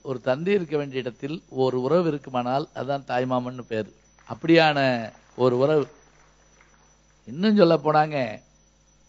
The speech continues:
நல்லா இருக்கு குடும்பத்தை விடுங்க, ஒரு பையனுக்கு முடியலைன்னா, ஒரு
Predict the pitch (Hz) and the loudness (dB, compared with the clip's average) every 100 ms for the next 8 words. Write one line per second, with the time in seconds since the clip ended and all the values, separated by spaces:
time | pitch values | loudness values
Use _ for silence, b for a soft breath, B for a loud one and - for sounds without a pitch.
0 | _ 117 139 190 214 220 160 165 156 160 | _ 0 4 8 8 6 0 -2 0 -2
1 | 147 139 135 113 90 _ _ _ _ _ | -2 -4 -6 -10 -16 _ _ _ _ _
2 | _ _ _ _ 131 143 139 139 147 180 | _ _ _ _ -4 -4 -2 -2 0 2
3 | 208 208 151 185 185 147 151 156 151 135 | 2 -2 -2 -2 -2 -4 0 2 0 -4
4 | 123 135 143 - _ _ _ _ _ _ | -2 -2 -2 -8 _ _ _ _ _ _
5 | 113 | -10